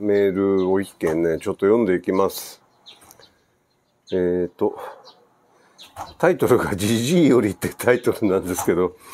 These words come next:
えー、読んでいきます。誠さん、こんにちは。神奈川県の片田舎、山側の小屋のような持ち家に住む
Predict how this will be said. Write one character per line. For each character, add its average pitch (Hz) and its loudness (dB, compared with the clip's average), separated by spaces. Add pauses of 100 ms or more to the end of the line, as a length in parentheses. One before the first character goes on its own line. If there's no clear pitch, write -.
(540)
え 117 4
ー、 - 6
読 123 6
ん 131 2
で 117 4
い - -2
き 90 2
ま 87 2
す。 - -12 (320)
誠 98 0
さ 113 2
ん、 107 2
こ 110 2
ん 107 2
に 104 2
ち - -4
は。 113 2 (760)
神 127 2
奈 147 2
川 160 2
県 127 2
の 107 2
片 107 -2
田 123 2
舎、 110 0 (680)
山 107 2
側 123 2
の 117 2
小 - 2
屋 147 4
の 156 4
よ 160 4
う 143 4
な 104 2
持 101 2
ち - -4 (180)
家 117 4
に 113 2
住 131 2
む 90 0